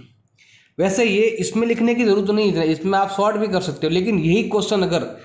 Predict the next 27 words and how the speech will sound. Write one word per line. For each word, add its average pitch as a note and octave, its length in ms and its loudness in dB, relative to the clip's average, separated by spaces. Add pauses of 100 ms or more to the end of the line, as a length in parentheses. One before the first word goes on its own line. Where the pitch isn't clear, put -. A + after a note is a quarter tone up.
(340)
एक G#3 240 4
number F#3 320 0
का F#3+ 120 0
आ D#3 80 2
जाता D#3+ 320 0
जिसमें E3+ 320 -2
आपके E3+ 320 -2
एबीसीडी F3+ 500 -2
नहीं F3 300 0
पूछते, D#3 300 -6
तो D#3+ 120 -6
वहाँ D3 260 0
पर - 160 -4
तो E3 120 -6
पूरा E3 240 -2
ऐसे F#3 160 -2
ही F3 60 -2
करना D#3+ 220 -2
पड़ता C#3+ 280 -4
आपके। C3+ 220 -6 (1080)
अब F3 100 -4
इसको F3+ 180 -2
solve F#3+ 280 0
करेंगे E3 300 0
हम, F#3 300 -6 (580)
Simple F3 480 0
है। F3+ 320 -4